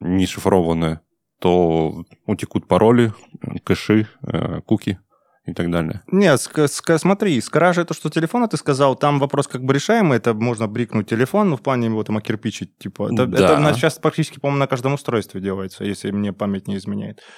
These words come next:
Speaker 2: Ну.
Speaker 1: Ну, обычно, да, используются какие-то специальные устройства. Насколько я помню, в компании, где я работаю, это был момент, что с конкретным производителем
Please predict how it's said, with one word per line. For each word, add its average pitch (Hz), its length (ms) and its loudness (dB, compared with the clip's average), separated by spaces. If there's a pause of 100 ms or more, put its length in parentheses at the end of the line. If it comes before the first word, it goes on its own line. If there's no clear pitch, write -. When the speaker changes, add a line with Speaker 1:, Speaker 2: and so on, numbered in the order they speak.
(200)
Speaker 2:
Ну. 156 160 4
Speaker 1:
Ну, 139 840 2
обычно, 139 580 2 (220)
да, 117 220 4
используются 113 380 0
какие-то 104 680 0
специальные 95 720 0
устройства. 98 640 0 (360)
Насколько 95 440 -2
я - 20 -2
помню, 90 400 -2 (240)
в - 40 -20
компании, 87 500 -2 (180)
где - 180 -12
я 85 140 -4
работаю, 85 560 -2
это 85 440 0 (580)
был 90 420 2
момент, 92 340 2
что 85 300 -6
с - 120 -14
конкретным 92 840 0 (200)
производителем 104 760 0